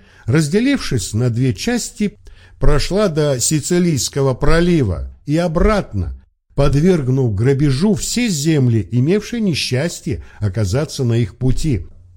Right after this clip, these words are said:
От Равенны до Кампании, Апулии и Калабрии. В основном боевые действия на территории Италии завершились, а готы,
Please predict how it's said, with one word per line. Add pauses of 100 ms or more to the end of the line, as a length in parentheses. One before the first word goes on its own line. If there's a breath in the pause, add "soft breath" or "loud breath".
(440 soft breath)
От
Равенны
до
Кампании, (220 soft breath)
Апулии
и
Калабрии. (320 soft breath)
В
основном
боевые
действия
на
территории
Италии (260 soft breath)
завершились,
а
готы,